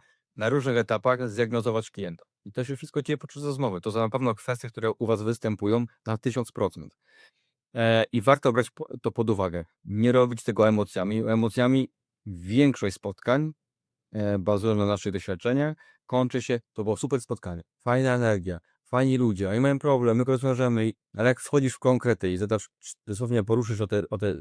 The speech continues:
trzy, cztery, pięć bloków handlowca, to okazuje się, że już jest więcej emocji niż, niż konkretów. No i co, ale po co, po co w ogóle o tym wszystkim mówimy?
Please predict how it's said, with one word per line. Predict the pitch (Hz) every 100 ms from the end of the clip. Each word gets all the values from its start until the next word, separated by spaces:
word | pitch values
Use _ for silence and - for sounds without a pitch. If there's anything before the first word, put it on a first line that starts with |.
| - - _
trzy, | - 120
cztery, | - 113 104
pięć | 110 98
bloków | 95 98 123 131
handlowca, | - 107 101 95 139 151 - - _
to | -
okazuje | 123 131 135 139
się, | 151 131
że | 127
już | 120
jest | 117 107 104
więcej | 101 110 104
emocji | 98 107 - 120
niż, | 104 101 95 - 101
niż | 101 98
konkretów. | - 101 87 - 123 _ _ _
No | 135
i | 160
co, | - 107
ale | 120 127
po | -
co, | 165 156
po | -
co | 151 156
w |
ogóle | 135 135
o | 127
tym | 120
wszystkim | - - 117
mówimy? | 110 95 87 85